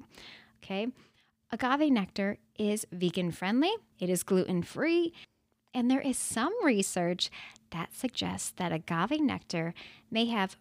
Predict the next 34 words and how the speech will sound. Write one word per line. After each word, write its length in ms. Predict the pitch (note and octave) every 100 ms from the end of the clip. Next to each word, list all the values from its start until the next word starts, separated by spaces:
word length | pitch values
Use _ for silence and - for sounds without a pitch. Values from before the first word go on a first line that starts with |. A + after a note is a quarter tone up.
| -
prebiotic 920 | - D4 E4 D#4 D4+ C4 G3+ G3+ G3+ -
properties, 640 | - F3+ D#3+ B2 C3+ B2 -
which 300 | F#3 - -
just 200 | E4 C#4
means 360 | B3+ B3 - - - - -
it 140 | G#3+
can 180 | A#3 G#3+
serve 460 | - - C4+ D4 C#4 G#3
as 280 | F#3+ -
food 560 | - A3+ A3 A3+ B3 C4+ _ _
to 260 | - F#3+ E3 -
benefit 760 | F#3+ A3+ C4+ - F#3 E3+ - - -
the 120 | - F#3
gut 380 | - E3+ E3 - -
bacteria, 640 | D#3+ - - E3+ - - - -
promoting 680 | A#3+ A#3+ C4+ D#4+ E4 E4 - -
the 80 | F#3
good 180 | F3+
health. 380 | F#3+ A#2 - - -
So 100 | G3
it's 100 | F3+
like 140 | E3+
food 240 | - C#4 B3
for 140 | A#3
the 100 | G#3+
gut. 180 | E3+ - _ _ _ _ _ - - - _
Um, 240 | A#3+ A#3 A3
some 220 | - C4+
key 160 | E4 D#4+
points 500 | D4 B3+ B3 C4 - _ _
when 380 | F3 F#3 G#3+ A3
considering 800 | B3 A3+ - F3 E3+ F3 F3 F#3 -
these 200 | E3+ E3
sweeteners. 640 | - D#3 - - - -